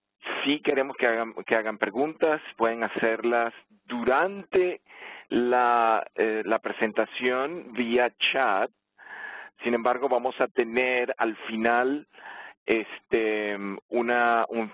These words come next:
una sesión de preguntas y respuestas, eh, cuando terminemos la presentación, ¿ok? Esperemos que todo, que el tema de hoy sea de, de, de mucha ayuda para todos. Ahora veamos la agenda que tenemos para hoy.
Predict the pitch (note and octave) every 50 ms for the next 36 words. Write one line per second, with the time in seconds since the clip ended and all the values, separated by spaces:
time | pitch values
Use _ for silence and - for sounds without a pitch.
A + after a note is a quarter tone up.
0 | - - A#2 A2+ A#2 A#2+ A#2+ A#2 - - A2+ G#2 - - A#2+ A2+ A2+ A2+ A2+ A#2
1 | - A2 G#2 G2 G#2 A2 G#2 A#2+ A2 - A2 G2+ G#2 G2 - - G#2+ A2 G#2+ G2
2 | - - A#2 A#2 B2 - _ - - - - - - - - - _ - - G#2
3 | G2+ G2+ G2+ G2 - A2+ G#2+ G#2 G2+ - G#2+ G2+ G#2 G2+ G2+ G#2 G2+ G#2 G#2+ G2+
4 | G2+ G#2+ G#2 G2 - - G#2 - - - F#2+ E2+ - - C#2+ - - F2+ B1 A1+
5 | A1+ A1+ C#2 - _ _ _ - - A#2+ B2+ D3 D3 - - C3 C3 C3+ D3 -
6 | - C3 - - C3+ C3+ C3+ C#3 C3+ - - - - - _ - A#2 A#2 A2 A2
7 | G#2 - A#2+ B2 A#2+ A#2+ A#2 A#2 A#2+ A#2+ A#2 - B2 A2+ G#2+ G#2+ G#2+ G#2 G2+ G2
8 | F#2+ G2 - A2 G#2+ G2 F#2+ G2 G#2+ G#2 A2+ A2 A2+ A#2+ A2+ - A#2+ A2 G#2 G#2+
9 | G#2+ G#2+ G#2+ G2+ - G2 F2 - - F2+ D#2+ D2 A1+ C2+ F2 - - - _ _
10 | _ _ - - - - - - - - - - - - D3+ D#3 D#3+ D#3+ D#3+ D#3+
11 | E3 E3 E3 E3+ D#3 - C#3 B2+ - - D3 D3 C#3+ D3 C#3 - C3+ G#2+ B2+ A#2+
12 | B2 B2+ B2+ A#2 - - A#2+ A2 A2 A2+ C3+ D#3 F3+ F#3+ F3+